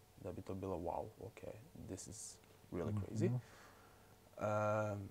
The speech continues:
Speaker 1: ali recimo, evo primjer <clears throat> šta se počelo dešavati, Adidas, najbolji, najbolji primjer, oni su odigrali jako dobru priču sa cijelim web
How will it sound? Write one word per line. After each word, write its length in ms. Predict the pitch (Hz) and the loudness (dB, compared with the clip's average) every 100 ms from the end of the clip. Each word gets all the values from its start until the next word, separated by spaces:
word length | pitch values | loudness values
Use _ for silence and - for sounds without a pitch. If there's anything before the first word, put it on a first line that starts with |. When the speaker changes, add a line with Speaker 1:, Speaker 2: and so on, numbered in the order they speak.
| - | -4
Speaker 1:
ali 180 | - 139 | 2 4
recimo, 280 | 151 - 139 | 4 4 2
evo 120 | 127 | 4
primjer 440 | 117 123 110 95 - - - | 2 2 2 0 -2 -8 8
<clears throat> 380 | 214 214 160 127 | 12 12 12 8
šta 220 | - - | 2 0
se 140 | 110 113 | 0 2
počelo 360 | 117 113 110 | 0 0 -2
dešavati, 600 | 104 98 107 98 92 95 | -2 0 0 0 0 -4
Adidas, 560 | 98 98 95 98 - - - | -4 -4 -6 -8 -8 -8 -8
najbolji, 400 | 104 101 98 98 - 113 | -4 -2 -2 -4 -8 -8
najbolji 380 | 104 104 104 107 | -4 -2 -2 -4
primjer, 420 | - 113 113 104 | -4 -2 0 0
oni 160 | 95 110 | 0 -2
su 160 | - 107 | -2 0
odigrali 400 | 107 113 110 107 | 2 4 4 4
jako 260 | 107 - | 2 2
dobru 260 | 113 104 107 | 0 0 -4
priču 360 | - 101 - | -4 -6 -6
sa 160 | 113 - | -10 -8
cijelim 320 | - 101 98 | -4 -2 -2
web 160 | 101 | -2